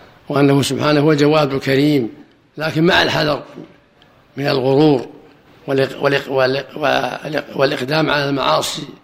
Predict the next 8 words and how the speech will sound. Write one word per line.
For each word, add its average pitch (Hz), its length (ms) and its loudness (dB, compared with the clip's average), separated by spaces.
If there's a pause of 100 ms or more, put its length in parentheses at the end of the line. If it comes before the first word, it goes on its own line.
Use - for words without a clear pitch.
(340)
أو 151 140 -4
الإصرار 143 340 0
عليها. 135 460 -4 (1120)
فالمؤمن 175 420 4
يكون 160 260 2
حسن 170 280 0
الظن 139 340 0
بالله، 135 420 0